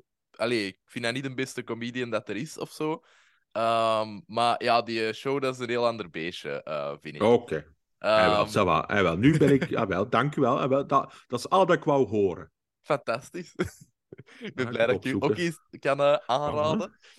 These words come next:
Speaker 1: Ehm, ja, eh, wat, wat doet Curb Your Enthusiasm anders dan Seinfeld zonder u? Eh,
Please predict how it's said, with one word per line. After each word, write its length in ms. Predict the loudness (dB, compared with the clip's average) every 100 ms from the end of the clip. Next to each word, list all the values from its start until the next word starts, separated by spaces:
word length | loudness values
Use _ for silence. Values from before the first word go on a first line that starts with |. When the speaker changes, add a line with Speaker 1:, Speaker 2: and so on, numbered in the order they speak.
| _ _
Speaker 1:
Ehm, 580 | 0 4 4 4 2 -2 -12 _ _ _ _ _ _ _ _ _ _
ja, 340 | 0 2 2 2
eh, 380 | 4 4 2 -2
wat, 480 | -2 0 0 -2 _
wat 260 | _ -2 -2
doet 400 | -4 -2 -4 -6 _ _
Curb 220 | -4 -2
Your 160 | -2 -6
Enthusiasm 720 | -8 -10 -8 -2 -2 -2 -6
anders 320 | -6 -6 -6
dan 180 | -6 -6
Seinfeld 600 | -4 -4 -4 -6 -10 -10
zonder 320 | -10 -12 -12
u? 220 | -12 -12 -8
Eh, 520 | -2 2 2 0 -8